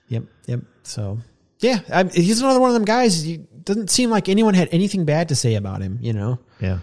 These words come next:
Speaker 1: So,
Speaker 2: I,
Speaker 1: seemed
Speaker 2: I
Speaker 1: like a
Speaker 2: did,
Speaker 1: nice
Speaker 2: uh,
Speaker 1: guy. I didn't see a lot of stuff with him. I mean, mostly just
Speaker 2: He was
Speaker 1: Harry
Speaker 2: in,
Speaker 1: Potter.
Speaker 2: uh,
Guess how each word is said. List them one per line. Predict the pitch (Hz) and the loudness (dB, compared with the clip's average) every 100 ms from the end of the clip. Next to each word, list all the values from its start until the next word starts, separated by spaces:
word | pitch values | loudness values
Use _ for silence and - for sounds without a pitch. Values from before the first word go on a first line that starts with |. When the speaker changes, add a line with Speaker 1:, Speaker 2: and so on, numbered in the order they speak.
| - | -10
Speaker 1:
So, | - 127 110 110 117 | -8 -4 -4 -4 -6
Speaker 2:
I, | - | -6
Speaker 1:
seemed | - | -2
Speaker 2:
I | |
Speaker 1:
like | 104 | 0
a | |
Speaker 2:
did, | 104 87 | 0 0
Speaker 1:
nice | |
Speaker 2:
uh, | 82 82 | 0 0
Speaker 1:
guy. | 120 | -2
I | - 185 | 2 2
didn't | 247 - 131 | 2 -2 -2
see | - | 0
a | 233 | 2
lot | 143 135 185 | 2 2 2
of | |
stuff | - - 160 - | 2 0 0 0
with | 175 | 0
him. | 190 196 196 | 2 0 0
I | - _ _ _ | -8 _ _ _
mean, | 135 131 123 | -4 -2 2
mostly | 156 160 170 | 2 4 2
just | 131 160 165 120 | 4 4 4 2
Speaker 2:
He | 156 | 4
was | 180 143 | 4 4
Speaker 1:
Harry | 147 143 | 4 4
Speaker 2:
in, | |
Speaker 1:
Potter. | 135 123 | 4 2
Speaker 2:
uh, | 113 | 2